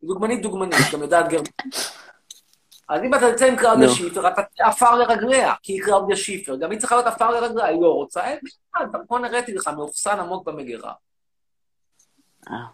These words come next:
Speaker 2: טוב. אז, אה, מה, אה, אתה נגד הומואים? משהו, אחי?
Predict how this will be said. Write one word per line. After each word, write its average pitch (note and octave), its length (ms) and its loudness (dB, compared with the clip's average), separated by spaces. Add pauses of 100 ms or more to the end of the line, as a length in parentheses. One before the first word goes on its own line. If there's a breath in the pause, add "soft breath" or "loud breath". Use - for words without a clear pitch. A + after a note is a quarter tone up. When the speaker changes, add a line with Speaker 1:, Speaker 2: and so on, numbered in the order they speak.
(220)
Speaker 2:
טוב. A#2 220 -2 (580)
אז, G#2 120 -8 (160)
אה, G#2 320 -2 (1300 loud breath)
מה, D3 400 4 (360)
אה, A#2+ 220 4 (600 loud breath)
אתה B2 120 2
נגד D3 420 4
הומואים? F3 440 2 (240)
משהו, D3+ 360 0
אחי? D#3+ 260 -6